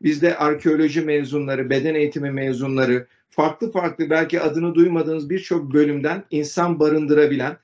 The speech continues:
nadir sektörlerden bir tanesiyiz. Tabii ki insana hizmet eden bir tarafımız olduğu için beşeri ilişkiler konusunda becerisi yüksek arkadaşlarımız özellikle bizim branşımızda,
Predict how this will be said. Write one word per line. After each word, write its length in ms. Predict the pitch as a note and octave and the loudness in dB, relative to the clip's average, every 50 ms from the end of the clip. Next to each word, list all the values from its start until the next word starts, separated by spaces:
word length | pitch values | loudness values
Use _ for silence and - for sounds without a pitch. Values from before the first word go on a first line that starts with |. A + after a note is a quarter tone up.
| _ _ _ _ - | _ _ _ _ -2
nadir 420 | - D3 D3 D#3 D#3 D3 F3 F#3 | 0 2 2 2 2 2 2 2
sektörlerden 880 | E3+ - - D3+ D3 D3 - C3+ C3 C3 B2+ B2 A#2+ B2 F3+ G3+ G3 F#3+ | 2 2 0 0 0 0 -2 -4 -2 -2 -4 -4 -4 -4 -4 -4 -2 -2
bir 100 | E3+ - | -4 -4
tanesiyiz. 680 | - D#3+ C#3 C3 A#2 A2+ A2 - C3+ D3 F3 - - _ _ _ _ _ _ _ _ | -2 -4 -4 -2 -4 -6 -6 -4 -2 -2 -2 -2 -6 _ _ _ _ _ _ _ _
Tabii 260 | F#3+ F#3+ F#3 F#3+ F#3 | 0 2 2 2 0
ki 100 | F#3 F#3 | 0 0
insana 420 | F#3 F3 F3 E3+ - F#3 F#3 G3 | 0 0 0 2 2 2 2 2
hizmet 420 | F#3+ E3+ F3 E3 E3 E3+ E3+ E3+ F3 | 2 2 2 0 0 0 0 2 2
eden 300 | E3+ E3+ F3 E3+ E3+ E3 | 2 2 2 0 4 4
bir 180 | E3+ E3 - | 2 2 2
tarafımız 500 | - D#3+ D#3 D#3 D3+ E3 E3+ F3+ F3+ D#3 | 0 0 0 0 0 -2 -4 -4 -2 0
olduğu 260 | E3 D#3 D#3 D3+ F3 - | 0 0 0 0 -2 -4
için 360 | - - - D3+ C#3+ C#3+ - _ _ _ _ _ | -4 -2 -4 -4 -4 -4 -10 _ _ _ _ _
beşeri 440 | - C#3 D3 C#3+ - F3+ E3+ F3 F#3+ | 0 0 0 2 2 2 4 4 4
ilişkiler 760 | F3+ F3 E3+ E3 E3 - - - E3 E3 E3+ E3+ E3 E3 - | 2 2 0 0 0 0 0 0 2 2 2 2 0 -4 -6
konusunda 520 | E3 D3+ D3 C#3+ - D3+ C#3+ C#3+ C#3 C3+ | -6 -8 -8 -8 -10 -6 -4 -4 -2 0
becerisi 460 | D3 D3 C#3 D#3 D#3+ D#3+ D#3 - D#3+ | 0 2 2 2 0 0 -2 -2 -2
yüksek 360 | D#3 D3+ D3 - - F#3 F3+ | -2 -2 -2 -2 -2 -2 0
arkadaşlarımız 880 | E3+ D3 A#2+ F#2+ C#3+ B2 C3 C3+ B2 A#2 - C#3 B2+ C#3 E3 G3+ D3 - _ _ _ _ _ _ _ _ _ _ _ _ _ _ _ _ _ _ _ | -2 -4 -2 -4 -6 -4 -4 -4 -6 -4 -6 -6 -4 -4 -6 -8 -8 -12 _ _ _ _ _ _ _ _ _ _ _ _ _ _ _ _ _ _ _
özellikle 540 | C3+ C3 A#2+ C#3 C#3 C#3+ C3+ G2 C3+ C3 A#2+ | -2 0 2 2 2 0 0 -2 -4 -2 -2
bizim 260 | A#2+ B2 D3 D3 C#3+ | 0 0 0 -2 0
branşımızda, 800 | C#3 C3 B2+ A#2+ A#2+ A2+ B2+ B2 A#2+ A#2+ A#2 A2+ D3+ F3+ F#3 | -2 -4 -2 -2 -2 -2 -2 -2 -2 -2 -2 0 0 0 0